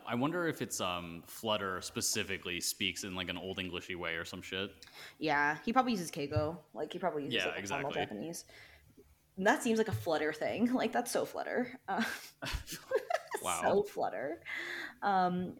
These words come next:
Speaker 2: cut to Killua, who remarks he's being followed by someone way out of yo-yo range. <laughs> So he jumps into the jungle to escape the eye of Flutter,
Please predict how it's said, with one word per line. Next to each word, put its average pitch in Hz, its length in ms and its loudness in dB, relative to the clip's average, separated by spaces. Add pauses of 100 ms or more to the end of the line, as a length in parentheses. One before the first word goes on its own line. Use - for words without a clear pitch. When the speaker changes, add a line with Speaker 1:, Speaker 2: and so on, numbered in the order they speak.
(140)
Speaker 2:
cut 254 180 4
to 311 60 4
Killua, 196 500 4
who 208 120 6
remarks 175 400 4
he's 185 180 2
being 175 220 2
followed 151 340 4
by 165 120 6
someone 170 520 2
way 151 200 4
out 151 220 2
of 156 220 2
yo-yo 156 360 4
range. 240 540 8
<laughs> - 340 0
So 240 180 6
he 233 140 8
jumps 196 280 4
into 233 240 6
the 214 80 8
jungle 180 400 4
to 190 140 4
escape 175 440 0
the 170 120 -4
eye 107 120 0
of 156 120 0
Flutter, 180 480 2